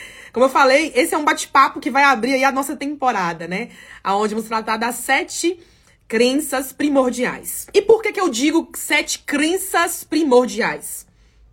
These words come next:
Porque de um lado eu vou ter um aspecto que ele vai tá ali, ó, mascarado,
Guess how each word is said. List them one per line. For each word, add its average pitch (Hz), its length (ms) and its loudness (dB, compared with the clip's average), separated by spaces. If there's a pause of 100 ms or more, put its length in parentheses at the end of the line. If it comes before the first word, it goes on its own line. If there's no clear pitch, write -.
(520)
Porque 330 300 0
de 285 120 -2
um 381 140 2
lado 339 380 4
eu 320 100 0
vou 302 160 2
ter 285 180 4
um 320 300 0
aspecto 285 760 -6 (580)
que - 80 -2
ele 302 200 6
vai 285 180 4
tá 285 140 4
ali, 277 260 2
ó, 226 140 4
mascarado, 226 1120 0